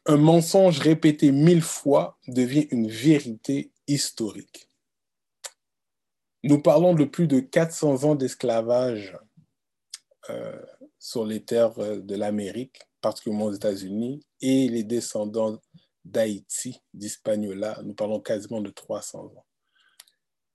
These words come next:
Se faire traiter pendant quatre dé-, euh, quatre siècles de nègre, de négro. Euh, écoutez,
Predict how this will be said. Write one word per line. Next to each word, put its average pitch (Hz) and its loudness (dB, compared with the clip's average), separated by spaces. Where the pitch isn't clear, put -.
Se - 0
faire 170 4
traiter 160 2
pendant 127 2
quatre - -4
dé-, 139 0
euh, 120 -4
quatre 147 2
siècles - -4
de 101 -8
nègre, 110 0
de 107 -6
négro. 113 -2
Euh, 98 -8
écoutez, 127 -2